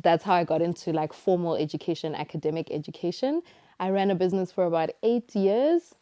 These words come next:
And then I bumped into this opportunity, which is really very aligned with what I've been doing. Access to quality education, the flexibility of how you learn, the ability to actually make education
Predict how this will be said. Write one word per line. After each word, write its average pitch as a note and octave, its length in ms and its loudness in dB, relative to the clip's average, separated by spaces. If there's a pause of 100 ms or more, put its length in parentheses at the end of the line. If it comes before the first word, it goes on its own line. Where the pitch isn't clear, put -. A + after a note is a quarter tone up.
(200)
And G3 200 2
then F3+ 320 2
I E3+ 200 2
bumped F3 340 0
into F3 240 -2
this D#3+ 200 -2
opportunity, D#3+ 760 -8
which F3 240 -6
is E3 180 -2
really F3 380 2
very E3+ 480 4
aligned D#3 400 -2
with D#3 160 -2
what D#3+ 280 -4
I've D#3 160 -6
been D#3+ 180 -6
doing. F#3 420 0 (400)
Access G3+ 320 2
to - 140 -4
quality E3+ 440 -2
education, D#3+ 840 -4
the E3 80 -4
flexibility F3+ 760 -2
of D#3+ 140 -2
how F3+ 320 -2
you E3 240 0
learn, D#3 500 -6 (360)
the G#3+ 100 6
ability F#3+ 480 4
to - 120 -4
actually F#3+ 360 0
make F3 500 -2 (880)
education G3 1000 4